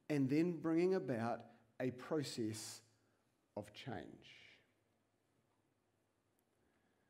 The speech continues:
How well we submit to that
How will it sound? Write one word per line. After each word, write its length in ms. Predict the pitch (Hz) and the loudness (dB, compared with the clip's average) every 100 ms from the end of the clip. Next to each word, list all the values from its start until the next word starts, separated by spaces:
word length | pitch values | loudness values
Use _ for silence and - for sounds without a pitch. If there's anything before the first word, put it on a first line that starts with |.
| _ _ - | _ _ -6
How 260 | - 214 | 6 8
well 340 | 226 202 202 185 | 10 8 8 8
we 320 | 170 170 160 | 6 6 4
submit 640 | 135 - 143 139 196 - - | 4 0 0 2 0 -2 -6
to 100 | 151 | -6
that 500 | 107 90 107 160 | -4 -2 0 -2